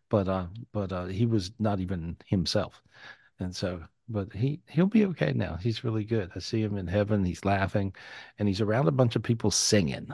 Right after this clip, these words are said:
And so I don't know who they are, but he's just, they're just singing away. And so, so did he come from a religious family?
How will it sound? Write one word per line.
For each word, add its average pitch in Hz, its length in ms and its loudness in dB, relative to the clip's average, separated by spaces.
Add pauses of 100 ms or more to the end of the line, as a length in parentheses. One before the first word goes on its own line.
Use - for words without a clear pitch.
(340)
And 90 120 -2
so 90 200 -2
I 98 100 -2
don't 101 140 -2
know 95 100 -8
who 92 140 -2
they 92 200 -6
are, 87 180 -10
but 107 180 -2
he's 107 140 0
just, 98 300 -10
they're 101 120 0
just 95 260 -6
singing 104 260 0
away. 110 280 -2 (580)
And 95 100 2
so, 87 340 -4 (420)
so - 320 -4
did 117 260 2
he 127 180 2
come 135 260 4
from 147 160 2
a 127 80 8
religious 110 500 6
family? 269 480 0